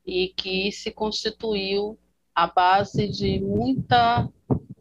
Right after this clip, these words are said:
resistência, muita luta e muita resiliência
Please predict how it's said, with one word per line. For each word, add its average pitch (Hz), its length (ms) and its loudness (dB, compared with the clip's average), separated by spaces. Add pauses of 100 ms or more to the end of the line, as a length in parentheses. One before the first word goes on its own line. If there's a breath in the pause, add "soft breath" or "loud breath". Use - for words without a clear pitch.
(120)
resistência, 226 1080 0
muita 208 460 2
luta 190 720 0 (160)
e 202 40 -6
muita 208 340 0
resiliência 208 1000 2